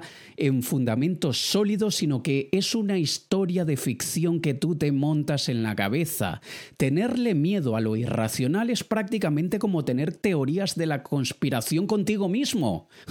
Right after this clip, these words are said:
<laughs> Se trata de crear conflictos, teorías de, de persecución y, y de, y de paranoias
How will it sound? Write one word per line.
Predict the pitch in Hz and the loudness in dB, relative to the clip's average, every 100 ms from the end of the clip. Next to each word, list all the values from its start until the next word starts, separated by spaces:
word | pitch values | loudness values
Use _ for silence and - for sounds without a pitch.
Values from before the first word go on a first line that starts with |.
| - - | -8 -4
<laughs> | - 220 180 - 240 254 208 | -2 0 -2 -4 -10 -8 -6
Se | - 147 | -2 0
trata | 180 214 | 0 0
de | 247 | 0
crear | 190 156 175 214 | 0 2 0 0
conflictos, | 220 196 139 180 202 - 226 220 - - _ _ _ - - - | 0 0 0 -2 -2 0 0 0 -2 -8 _ _ _ -20 -16 -2
teorías | 143 139 139 185 220 196 160 | 0 2 2 0 0 0 0
de, | 147 123 - | -2 -4 -2
de | 147 | -2
persecución | 135 123 - 139 123 113 - 165 214 196 180 | 0 0 0 0 0 -2 -2 -2 0 0 2
y, | 147 135 | 2 0
y | 143 131 | 0 0
de, | 120 123 120 - | 2 2 0 0
y | 123 | -2
de | 117 117 117 113 98 _ | 0 0 0 0 -4 _
paranoias | 120 113 117 175 240 214 220 220 | 0 2 2 2 0 0 0 -2